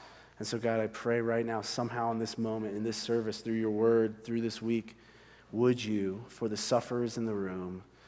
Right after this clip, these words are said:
convince them that's true. Let them know that's true.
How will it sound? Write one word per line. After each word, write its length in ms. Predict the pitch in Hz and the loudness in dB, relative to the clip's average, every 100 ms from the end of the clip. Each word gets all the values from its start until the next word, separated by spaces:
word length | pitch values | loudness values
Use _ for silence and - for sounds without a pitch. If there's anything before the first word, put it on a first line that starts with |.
| - - - - | -20 -20 -20 -18
convince 480 | - 113 92 110 110 | -8 -8 -4 -4 -2
them 180 | 113 104 | -2 -2
that's 260 | 95 - | -4 -6
true. 280 | - - 76 80 - - - - - - - - | -10 -8 -10 -12 -20 -20 -20 -20 -20 -20 -14 -2
Let 200 | 113 - | -2 0
them 200 | 117 107 | 0 4
know 220 | 117 120 | 6 6
that's 300 | 110 107 - | 4 -2 -8
true. 360 | - 101 90 | -12 -10 -10